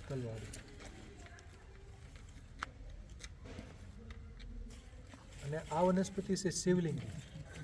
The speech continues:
અ, શિવલિંગી, અ, ના બીજ છે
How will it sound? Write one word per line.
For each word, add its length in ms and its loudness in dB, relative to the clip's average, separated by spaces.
અ, 100 6
શિવલિંગી, 680 6
અ, 280 4
ના 120 4
બીજ 200 6
છે 500 6